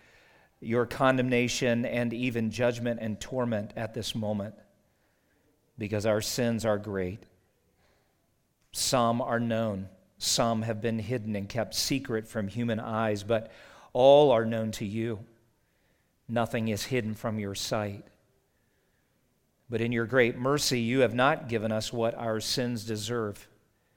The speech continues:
You have not repaid us, as the psalmist says, according to our iniquities. But rather, you have demonstrated a patience and steadfast love that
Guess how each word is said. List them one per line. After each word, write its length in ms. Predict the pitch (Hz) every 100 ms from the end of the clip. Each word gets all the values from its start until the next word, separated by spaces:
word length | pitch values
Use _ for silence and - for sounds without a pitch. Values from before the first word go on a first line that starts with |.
| _ _ _ -
You 120 | 113
have 100 | 110
not 240 | 123 135
repaid 480 | 117 113 - 127 127
us, 440 | 107 98 - - - _ _ _ _ _ -
as 320 | 113 110 - - - _ _ _
the 100 | 127
psalmist 560 | - - 123 123 117 -
says, 320 | 120 113 110
according 520 | 113 - 131 117 110
to 300 | 104 - 110
our 140 | 107 101
iniquities. 760 | 101 110 120 101 95 - - - _ _ - - _ _ _ _ _ _ _ _
But 140 | 110 107
rather, 320 | 113 117 113
you 220 | 110 120
have 220 | 110 104
demonstrated 920 | 123 123 120 - - 113 110 107 90 - _ _ _ _ _ _ _ _ -
a 80 | 104
patience 760 | 113 131 127 - 120 117 -
and 200 | 113 104
steadfast 800 | - - 123 113 - 113 110 -
love 320 | 120 117 110
that 340 | 110 107 110